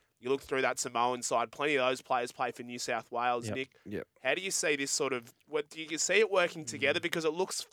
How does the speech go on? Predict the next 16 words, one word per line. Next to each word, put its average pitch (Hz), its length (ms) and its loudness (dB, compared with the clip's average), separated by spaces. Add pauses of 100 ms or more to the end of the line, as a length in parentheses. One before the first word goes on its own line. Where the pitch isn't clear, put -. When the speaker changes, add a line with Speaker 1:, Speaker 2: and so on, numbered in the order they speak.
Speaker 1:
to 170 100 -12
me, 143 480 2 (380)
we're 127 80 -8
gonna 156 180 6
have 160 160 4
to 175 80 -10
pick 143 220 -6
one 123 220 -2
sooner 123 280 -2
or 113 100 -2
later. 113 260 -4 (300)
Speaker 2:
Yeah, 151 300 8
it, 151 360 6
I 147 80 4
think 175 240 -2
so. 165 280 4